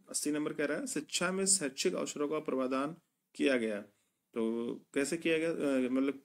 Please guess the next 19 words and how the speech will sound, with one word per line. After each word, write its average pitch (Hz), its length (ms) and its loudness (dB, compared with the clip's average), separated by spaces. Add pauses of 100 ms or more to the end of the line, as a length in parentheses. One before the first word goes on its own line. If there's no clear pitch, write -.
(160)
कैसे 143 240 2
होता 160 240 0
है? 220 180 -2
तो 156 260 0
क्वेश्चन 135 300 -2
नंबर 143 180 -2
अस्सी - 340 -2
का 156 100 2
जो 127 160 2
है 151 60 -4
ऑप्शन - 220 -6
नंबर 143 160 -4
सी 151 200 -2
करेक्ट 120 300 -2
होगा, 147 140 -2
both 123 440 0 (100)
A 147 180 -2
and 131 180 -8
B। 113 100 -2